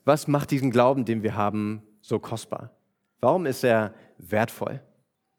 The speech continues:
Er ist wertvoll, weil, wie es dann im Vers eins weiter heißt, wir auf der Gerechtigkeit Christi stehen. Wir haben diesen Glauben empfangen durch die Gerechtigkeit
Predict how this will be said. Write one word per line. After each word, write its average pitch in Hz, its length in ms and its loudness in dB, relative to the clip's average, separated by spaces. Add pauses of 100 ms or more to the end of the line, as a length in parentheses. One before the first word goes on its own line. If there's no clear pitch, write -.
(1300)
Er - 140 -4
ist 95 140 -10
wertvoll, 101 600 0
weil, 123 640 2
wie 107 100 -4
es 101 180 -4
dann 104 180 -4
im 104 100 -6
Vers 104 240 -4
eins 95 240 -6
weiter 113 260 0
heißt, 98 320 -4
wir 127 360 2 (220)
auf 131 280 0
der 131 200 2
Gerechtigkeit 113 840 -2
Christi 110 340 -6
stehen. 117 420 -10
Wir 117 100 -4
haben 117 80 -2
diesen 120 180 -2
Glauben 135 320 2
empfangen 117 440 -2
durch 143 260 0
die 127 140 -6
Gerechtigkeit 117 720 -4